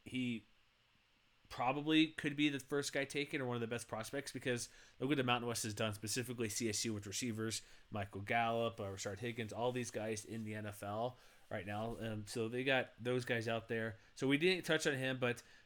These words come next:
um, check out Justin's stuff too. He does stuff for, like I said, the Draft Network. Um, he covers the Titans over at S B Nation. Was it Music City Miracles over there? Also Broadway Sports Media dot com.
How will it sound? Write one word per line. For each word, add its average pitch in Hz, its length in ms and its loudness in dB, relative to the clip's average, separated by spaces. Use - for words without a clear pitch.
um, 123 320 0
check 175 200 4
out 160 120 2
Justin's 135 340 0
stuff 117 220 -2
too. 117 120 -4
He 113 100 0
does 120 180 0
stuff 110 240 -2
for, 117 80 -6
like 117 120 -2
I - 20 -6
said, 104 180 -2
the 113 80 -4
Draft 120 300 2
Network. 120 520 0
Um, 107 440 0
he 113 60 -8
covers 117 380 -2
the 113 80 -6
Titans 117 320 -2
over 110 180 -6
at 110 60 -6
S 110 100 -6
B 107 140 -4
Nation. 117 360 -2
Was 107 160 -4
it - 140 -10
Music 117 320 -4
City 117 160 -2
Miracles 117 460 -2
over 117 160 -4
there? 120 300 0
Also 127 380 2
Broadway 120 460 2
Sports 120 500 -2
Media 123 440 4
dot 120 260 0
com. 123 380 -2